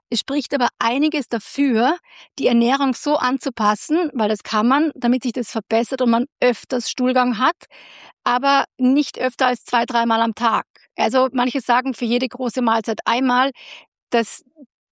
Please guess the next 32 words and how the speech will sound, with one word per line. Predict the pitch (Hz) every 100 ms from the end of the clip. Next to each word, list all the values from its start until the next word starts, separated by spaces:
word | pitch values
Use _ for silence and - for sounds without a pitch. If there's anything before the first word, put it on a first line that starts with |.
| -
Durchschnittlichste, | 269 285 - 302 285 285 - 294
sehr | 262 254
vorsichtig | 254 240 277 214
ausgedrückt, | 254 - 262 - 277 247
mit | 233
Anführungszeichen | 233 233 262 247 - 247 269 226
hier, | 262 247 - - - -
ähm, | 233 226 214
wäre | 214 220 226 -
quasi | 233 220 240 -
einmal | 226 226
am | 226 226
Tag. | 175 208 156 _ _ _ - - _ _ -
Macht | 233 285 -
euch | 277 -
keinen | 262 254
Stress, | - 240 254
wenn's | 262 240
ein |
bisschen | 254 247
weniger | 247 262 247
oder | 233
ein |
bisschen | 240 233
mehr | 226 262 240
ist, | 247
aber | 240
wenn's | 254 254 - - -
sehr | - 269 320
extrem | 262 - - 240 247
anders | - 254 294 -
ist, | 311 - -